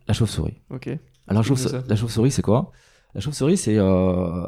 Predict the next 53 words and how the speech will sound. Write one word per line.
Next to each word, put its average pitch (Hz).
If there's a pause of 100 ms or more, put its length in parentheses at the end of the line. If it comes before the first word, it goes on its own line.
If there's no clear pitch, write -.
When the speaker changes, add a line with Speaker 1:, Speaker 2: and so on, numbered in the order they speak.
Speaker 1:
imaginez 131
une 120
chauve-souris, 101
euh, 85
vous 85
savez 87
que -
les 78
chauves-souris 90
sont -
quasiment 85
aveugles 120 (420)
et 78
qu'elles 90
se 82
déplacent 107
quand 87
même, 104
euh, 82
hyper 95
vite. 98
Enfin, 76
on 82
voit 92
la 85
vitesse 92
à -
laquelle 82
elles 82
volent, 135 (500)
euh, 82
notamment 104
dans 101
des 90
endroits, 92
euh, 85
confinés 98
avec 85
plein 87
de 87
murs. 123
Euh, 90
donc 92
la 107
chauve-souris, 110
comment 104
elle, 90
elle 87
fonctionne ? 117
Elle 110
envoie 117
des 117
ondes. 98